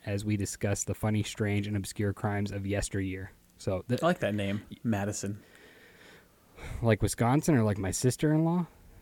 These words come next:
Speaker 2: Yeah.
Speaker 1: I don't know. I don't
Speaker 2: Hmm.
Speaker 1: think she listens to us,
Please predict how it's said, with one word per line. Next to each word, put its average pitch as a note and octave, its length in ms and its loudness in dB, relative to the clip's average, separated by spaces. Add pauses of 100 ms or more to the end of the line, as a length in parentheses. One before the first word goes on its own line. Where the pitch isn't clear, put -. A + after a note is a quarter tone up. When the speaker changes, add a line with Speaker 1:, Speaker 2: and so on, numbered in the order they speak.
(640)
Speaker 2:
Yeah. D3+ 240 6
Speaker 1:
I A2 40 -6
don't A#2 200 -4
know. A2 160 -4 (760)
I A#2+ 60 -2
don't D#3 100 4
Speaker 2:
Hmm. - 40 0
Speaker 1:
think A2+ 180 0
she G2+ 100 -4
listens F#2+ 360 -8
to G#2 120 -4
us, A2+ 200 -8